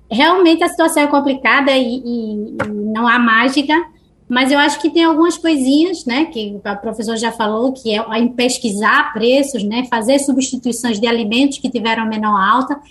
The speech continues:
Então, a família vai precisar ter um, um, uma educação financeira, esse controle muito mais apurado, né? Substituir, por exemplo, proteínas,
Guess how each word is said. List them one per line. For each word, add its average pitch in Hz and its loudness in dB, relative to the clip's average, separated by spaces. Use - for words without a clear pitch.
Então, 254 2
a 262 4
família 294 4
vai 311 2
precisar 277 0
ter 349 0
um, 381 4
um, 262 0
uma 254 2
educação 269 0
financeira, 233 -2
esse - -6
controle 247 2
muito 330 4
mais 359 4
apurado, 339 2
né? 277 0
Substituir, 285 2
por 269 0
exemplo, 247 0
proteínas, 302 4